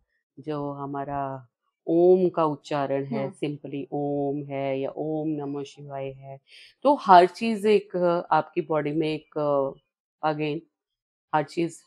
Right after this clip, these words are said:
Speaker 1: एनर्जी और वाइब्रेशन क्रिएट करती है। मेरी
Speaker 2: हम्म।
Speaker 1: बॉडी में एक पर्टिकुलर फ्रीक्वेंसी क्रिएट कर देती है।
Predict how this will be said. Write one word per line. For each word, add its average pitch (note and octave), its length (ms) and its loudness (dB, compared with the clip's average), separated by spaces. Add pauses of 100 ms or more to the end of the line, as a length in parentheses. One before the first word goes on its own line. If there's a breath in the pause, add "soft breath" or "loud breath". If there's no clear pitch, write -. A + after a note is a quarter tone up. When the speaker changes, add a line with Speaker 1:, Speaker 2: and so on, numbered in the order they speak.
(120)
Speaker 1:
एनर्जी D#3+ 460 0
और E3 260 -2
वाइब्रेशन D3+ 520 -2
क्रिएट F3 320 -4
करती G3 420 -4
है। C4+ 120 -10
मेरी F3+ 220 -4
Speaker 2:
हम्म। C3 100 -6
Speaker 1:
बॉडी C#3+ 200 -2
में D3 160 -4
एक C#3 220 -6
पर्टिकुलर C#3+ 380 -8
फ्रीक्वेंसी E3 580 -4
क्रिएट G3 380 0
कर F#3 120 0
देती E3+ 360 -8
है। E3 140 -16